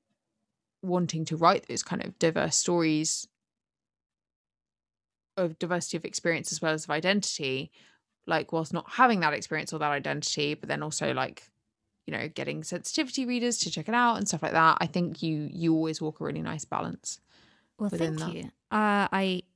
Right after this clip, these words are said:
Speaker 2: you know, this is a really thorny issue. I fundamentally believe that writers can write outside their own experience. I think that's a really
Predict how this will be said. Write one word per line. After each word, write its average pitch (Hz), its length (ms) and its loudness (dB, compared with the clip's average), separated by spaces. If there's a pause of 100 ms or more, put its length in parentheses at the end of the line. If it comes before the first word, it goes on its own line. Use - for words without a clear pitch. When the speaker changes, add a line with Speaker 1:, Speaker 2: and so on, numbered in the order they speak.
(120)
Speaker 2:
you 185 120 0
know, 160 120 -6
this 175 220 -6
is 165 80 -8
a 170 80 -2
really 165 220 -4
thorny 165 320 -4
issue. 160 320 -4
I 180 100 -2
fundamentally 185 640 0
believe 156 500 -6
that - 140 -4
writers 170 420 -4
can 170 160 -4
write 160 160 -6
outside - 320 -4
their 165 140 -2
own 160 80 -2
experience. 170 560 -2
I - 80 -4
think 175 180 -4
that's 160 160 -6
a 165 80 -4
really 156 380 -8